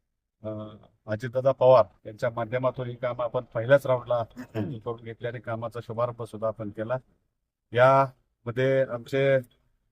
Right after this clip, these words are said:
फलटण तालुक्याचं, अ, तरुण तडफदार नेतृत्व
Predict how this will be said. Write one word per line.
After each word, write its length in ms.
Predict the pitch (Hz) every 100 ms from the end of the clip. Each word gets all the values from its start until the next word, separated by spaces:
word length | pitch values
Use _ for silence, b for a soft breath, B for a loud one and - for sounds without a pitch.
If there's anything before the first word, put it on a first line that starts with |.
| _
फलटण 240 | 120 113 135
तालुक्याचं, 500 | 135 131 139 147 143 135 _ _ _ _ _ 107
अ, 140 | 110
तरुण 340 | 104 123 139 139 -
तडफदार 360 | 131 131 143 135
नेतृत्व 500 | 127 135 131 139